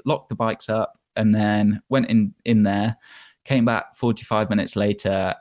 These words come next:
and only one bike left and a cut bike lock. Um, and the guard had gone. So, um, yeah, that, that really, really sucked. That was, like, that moment of disbelief where you just think,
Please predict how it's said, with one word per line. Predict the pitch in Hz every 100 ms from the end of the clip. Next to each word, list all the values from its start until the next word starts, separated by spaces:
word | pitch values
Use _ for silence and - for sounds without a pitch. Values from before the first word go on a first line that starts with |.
| -
and | 104 101 98 98 101 -
only | 117 104 101
one | 107 101
bike | 95 87 -
left | 113 101 92 - - -
and | 110 104
a | 95
cut | - 113 - _
bike | 101 101 -
lock. | 98 92 - - _ _
Um, | 110 110 110 104 - -
and | 110 110 107
the | 113
guard | 117 117 120 -
had | 110
gone. | 120 156 120 - _ -
So, | - 117 113 113
um, | 113 113 110 104
yeah, | 107 104 90 107 -
that, | 113 104 - -
that | 123 117 107
really, | 113 104
really | 104 98
sucked. | - 101 - -
That | 110 101
was, | 110
like, | 98
that | 104 -
moment | 113 117 117 113
of | 107 -
disbelief | 113 - 107 110 98 -
where | 104
you | 104
just | 104 - -
think, | 104 85